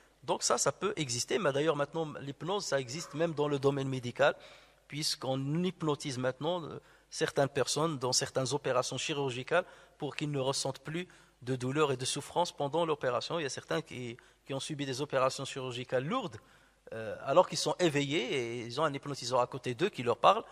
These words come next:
Et donc là, ça détourne un petit peu l'esprit de la souffrance que ressent le corps. Donc ceci existe,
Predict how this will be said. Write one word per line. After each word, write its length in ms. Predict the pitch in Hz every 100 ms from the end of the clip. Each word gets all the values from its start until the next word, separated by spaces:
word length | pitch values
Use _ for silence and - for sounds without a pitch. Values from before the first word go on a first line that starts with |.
| - - -
Et 100 | 131
donc 240 | 165 196
là, 140 | 170 214
ça 200 | 165 147
détourne 440 | 175 202 196 170
un 80 | 156
petit 160 | -
peu 160 | 156 165
l'esprit 600 | 156 165 - - 208 262 - - _
de 240 | 120 156 151
la 180 | 143 147
souffrance 720 | - 208 - 175 240 - -
que 120 | 196
ressent 480 | 165 170 - 240 - - -
le 200 | 147 131
corps. 240 | 107 92 - - _ _ 131
Donc 180 | 151
ceci 340 | - 185 - 294
existe, 540 | 226 170 165 220 -